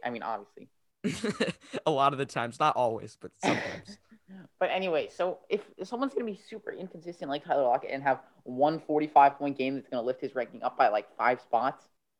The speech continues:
Speaker 1: then I'm gonna rank him five spots lower, or four spots lower, because, you know, that one big game doesn't have that much value to me.
Speaker 2: I mean, yeah, it wins you a week, but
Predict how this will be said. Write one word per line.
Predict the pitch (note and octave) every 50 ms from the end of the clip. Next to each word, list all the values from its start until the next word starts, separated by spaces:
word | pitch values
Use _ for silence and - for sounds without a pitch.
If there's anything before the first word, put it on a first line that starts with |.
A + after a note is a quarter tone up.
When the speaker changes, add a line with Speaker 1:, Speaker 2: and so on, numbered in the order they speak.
| _ _ _ _ _ _ _ _ _ _ _
Speaker 1:
then | E3+
I'm | F#3 G3
gonna | G3+ G#3+ G3+
rank | F#3 F3 F3+ -
him | D#3+ C#3
five | - - D3 D3 C#3+
spots | - - B2+ - - -
lower, | B2 A2+ A2 A2+ - - -
or | C3+ C3+ C3
four | - - D#3 E3 D#3+
spots | D#3 - D3 C#3 C#3 - -
lower, | C3+ C3 A#2+ G#2+ G#2
because, | G2 G#2+ - A#2+ A2
you | B2 B2+
know, | C3 B2+
that | B2+ C3 - -
one | C#3+ D#3+ D#3 D3
big | C#3+ C#3 B2
game | - C3 B2+ A#2+
doesn't | B2+ B2 A#2+ C3+
have | B2+ A#2+ A2
that | A#2 F#2+ G2+
much | A2 A2+ -
value | - G2+ F#2 D2 - - _
to | -
me. | - - G#2 - _ _ _ _ _ _ _ _ _ _ _ _ _ _ _ _ _ _ _ _ _ _ _ _ _ _ -
Speaker 2:
I | D3
mean, | D3+ D3+ D3 D3 -
yeah, | C#3+ C#3+ C3+ C3 C3+
it | C3+ A#2
wins | A2+ C#3+ D#3+ E3+ D#3 -
you | F3+ F3
a | D#3
week, | B2+ A2 C#3 E3+ E3 - _ -
but | F3 E3 -